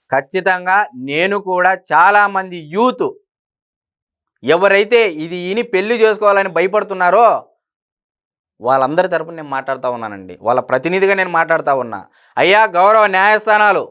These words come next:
సుప్రీంకోర్టు కానీ, హైకోర్టు కానీ, అయ్యా గౌరవ పార్లమెంటు సభ్యులు, లోక్సభ కానీ, రాజ్యసభ కానీ,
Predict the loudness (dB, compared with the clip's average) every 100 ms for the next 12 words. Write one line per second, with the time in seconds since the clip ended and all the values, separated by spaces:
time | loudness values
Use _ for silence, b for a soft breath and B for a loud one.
0 | _ _ -16 -4 0 0 0 -2 0 0
1 | 0 0 2 2 0 0 2 0 -2 -12
2 | b b 2 4 4 2 4 2 4 2
3 | 2 0 -2 -4 -2 -2 -2 -2 0 0
4 | 0 0 0 -2 -2 -2 -2 -2 -2 0
5 | 0 -2